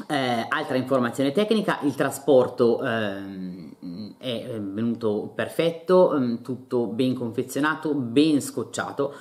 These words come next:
Ho avuto una perdita sola, ma piccolissima, di detersivo, da un detersivo, perché secondo me era troppo pieno, quindi messo insieme agli altri, ma ne è uscito una goccia e, mm,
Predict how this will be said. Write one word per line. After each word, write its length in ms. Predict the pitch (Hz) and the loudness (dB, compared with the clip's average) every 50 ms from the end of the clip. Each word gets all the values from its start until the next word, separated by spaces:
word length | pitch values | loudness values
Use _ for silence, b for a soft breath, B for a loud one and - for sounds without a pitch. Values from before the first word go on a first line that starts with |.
| B B B B B - | B B B B B 4
Ho 120 | - 196 | 6 6
avuto 440 | 202 190 165 165 151 139 - 139 131 | 8 6 6 2 2 4 6 6 6
una 240 | 120 143 143 147 143 | 6 6 4 4 2
perdita 480 | - 165 160 160 156 147 147 147 151 | 2 0 0 2 0 -2 -2 -2 -2
sola, 220 | - - 156 143 135 | 0 0 2 2 4
ma 340 | 135 139 135 135 - - - | 2 2 0 -2 -8 -12 -4
piccolissima, 920 | - 190 202 190 - - - 175 170 156 151 139 - - - 139 139 135 135 | -2 -2 -2 -2 -2 2 4 4 6 6 4 0 -2 0 2 2 2 2 2
di 80 | 143 | 2
detersivo, 720 | 151 147 143 143 151 139 - - - 143 139 131 120 123 123 | 2 2 2 4 2 2 2 -2 -4 -4 -2 0 0 2 2
da 120 | 123 147 | 2 2
un 140 | 156 165 151 | 2 4 4
detersivo, 460 | 147 143 143 151 147 - - 156 175 | 4 4 4 2 0 0 0 0 0
perché 240 | 175 - - 160 165 | 0 0 -2 -2 -4
secondo 260 | - - - 170 165 | -2 -2 -2 0 2
me 120 | 165 147 139 | 2 2 2
era 120 | 143 143 | 0 0
troppo 300 | 143 - 147 135 - 127 | 0 0 -2 -2 -2 -2
pieno, 280 | - 139 131 123 123 123 | 0 0 0 0 0 0
quindi 400 | - 139 127 120 110 110 107 B B B B B B B | 0 0 0 2 0 -2 -4 B B B B B B B
messo 320 | - 151 151 143 - - 143 | 0 0 0 2 2 4 4
insieme 320 | 131 135 - 156 156 156 | 4 4 4 2 2 4
agli 140 | 151 151 143 | 4 4 4
altri, 300 | 135 123 131 127 131 147 | 2 2 0 0 2 2
ma 140 | 147 143 135 | 4 4 4
ne 100 | 139 139 | 4 4
è 40 | 143 | 4
uscito 720 | 147 143 143 - - 123 120 147 143 147 147 - - - - | 4 2 2 -2 -6 2 6 8 8 8 6 2 -8 -6 -2
una 220 | 143 139 123 117 | 0 0 2 2
goccia 460 | 110 113 113 110 110 - 113 110 - | 0 0 0 -2 -2 -4 -4 -4 -4
e, 300 | - 123 127 123 127 127 - - | -4 -4 -2 -2 -4 -4 -6 -4
mm, 600 | 143 123 117 113 110 107 104 104 101 98 98 98 | -2 -2 0 0 0 -2 -2 -2 -4 -6 -8 -10